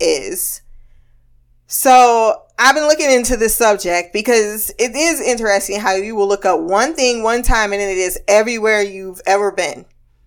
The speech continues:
And so I was watching this YouTube channel, documentary, little thing, whatever. And it was talking about how the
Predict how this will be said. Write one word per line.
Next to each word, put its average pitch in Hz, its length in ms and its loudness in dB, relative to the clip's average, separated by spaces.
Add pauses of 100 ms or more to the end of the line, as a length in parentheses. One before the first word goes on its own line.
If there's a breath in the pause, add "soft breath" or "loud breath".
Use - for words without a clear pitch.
(880)
And 240 200 -2
so 247 400 4 (120)
I 233 260 2
was 226 160 -2
watching 247 360 0
this 220 560 -6 (420)
YouTube 220 680 -2 (1300)
channel, 196 580 0
documentary, 185 920 -2
little 175 220 -2
thing, 175 240 -4
whatever. 165 500 -4 (1300 soft breath)
And 233 480 2
it 247 100 -4
was 240 160 -4
talking 349 420 2
about 208 520 4
how 208 880 4 (120)
the 208 120 2